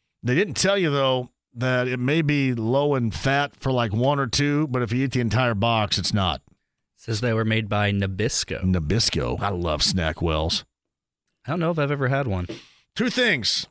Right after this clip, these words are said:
Speaker 1: they need to bring back. I don't know if they still make that or not. They're small chocolate chip cookies, Snackwells.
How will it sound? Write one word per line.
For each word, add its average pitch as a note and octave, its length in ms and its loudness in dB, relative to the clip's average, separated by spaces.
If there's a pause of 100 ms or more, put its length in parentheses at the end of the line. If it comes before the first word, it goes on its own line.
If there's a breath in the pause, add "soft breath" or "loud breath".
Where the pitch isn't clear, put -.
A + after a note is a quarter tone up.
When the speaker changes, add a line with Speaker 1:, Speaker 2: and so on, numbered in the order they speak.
Speaker 1:
they C3+ 100 0
need D#3+ 140 2
to D3 60 2
bring D3+ 220 0
back. A#2+ 280 2
I D#3 60 2
don't B3 120 0
know F#3+ 100 2
if C#3+ 80 -2
they C#3+ 80 0
still D#3 220 0
make C#3+ 220 0
that A#2 140 -2
or G2+ 60 -2
not. F2 300 -2
They're A2+ 180 0
small F#3+ 720 0 (280)
chocolate D#3+ 460 -2
chip - 240 -2
cookies, A2+ 420 -2
Snackwells. G2+ 800 -2